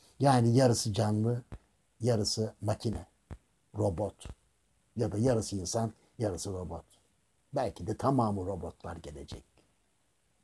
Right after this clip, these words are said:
Bir kolu kopsa o anda şak diye kopan kolunu yerine takanlar. Öbür taraftaki zavallılar bin tanesi bir tek robotla başa çıkamayacaklar.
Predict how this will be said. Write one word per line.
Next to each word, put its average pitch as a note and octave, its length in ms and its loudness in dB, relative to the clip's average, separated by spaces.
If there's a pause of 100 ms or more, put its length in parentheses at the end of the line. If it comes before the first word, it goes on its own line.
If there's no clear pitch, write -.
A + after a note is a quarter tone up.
(640)
Bir D3+ 140 6
kolu D#3+ 260 12
kopsa C3+ 360 6
o D3+ 160 12
anda A#2 280 4
şak - 320 2
diye A2+ 120 4
kopan A#2 320 4
kolunu G#2 320 2
yerine G#2+ 300 2
takanlar. F2 640 -6 (580)
Öbür E3+ 240 10
taraftaki C#3 400 10
zavallılar A2+ 720 6 (2250)
bin B2+ 260 10
tanesi G#2+ 580 2 (120)
bir A2 120 0
tek - 240 0
robotla G#2 400 0
başa G#2 220 0
çıkamayacaklar. F2+ 920 -8